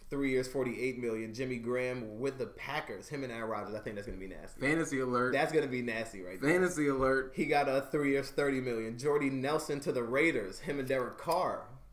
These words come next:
Speaker 1: Mm, they let go Crab-, uh, Crabtree, so
Speaker 2: Mm.
Speaker 1: I don't know. Jordy, Amari Cooper.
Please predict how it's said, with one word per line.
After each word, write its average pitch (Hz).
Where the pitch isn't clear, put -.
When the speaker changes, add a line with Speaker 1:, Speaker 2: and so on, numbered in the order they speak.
Speaker 1:
Mm, 156
they 110
let 117
go 120
Crab-, 147
uh, 123
Crabtree, 160
so 120
Speaker 2:
Mm. 302
Speaker 1:
I -
don't 175
know. 202
Jordy, 180
Amari 175
Cooper. 226